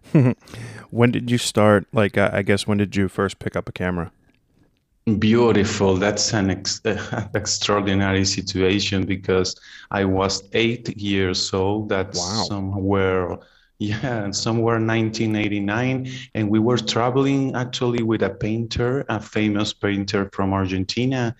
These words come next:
Speaker 2: His name was Orlando Pardo. He, we were traveling for an exhibition on Ecuador, and I was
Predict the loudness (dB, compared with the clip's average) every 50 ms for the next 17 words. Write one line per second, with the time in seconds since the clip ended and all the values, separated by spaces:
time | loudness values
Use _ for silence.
0 | -12 -20 -20 _ _ _ -6 -4 -4 -2 -2 0 2 2 2 2 2 2 2 2
1 | 4 4 4 2 2 0 -2 -4 -6 -6 -8 -8 -10 _ _ _ _ _ -4 -2
2 | -2 -2 0 0 0 0 0 0 0 -2 -4 -4 -2 -2 0 0 0 0 -2 -2
3 | -2 -2 -2 -4 -6 -8 -6 -4 -4 -4 -4 -6 -10 -14 -20 -20 -20 -10 _ 0
4 | 2 4 4 4 4 4 2 2 0 0 0 0 0 0 0 0 0 0 0 2
5 | 2 0 0 -2 -4 -6 -10 -16 -10 -6 -2 0 0 2 0 0 0 0 0 -2
6 | -2 -2 -2 -2 0 0 0 -2 -2 -4 -4 -4 -4 -4 -6 -8 -10 _ _ _
7 | _ _ _ _ -2 0 2 2 2 0 0 -2 -2 0 0 0 0 0 0 0
8 | -2 -4 -8 -14 -18 -20 -20 _ _ -2 0 2 2 2 2 2 2 0 0 0
9 | 0 0 -2 -2 -2 -4 -6 -8 -10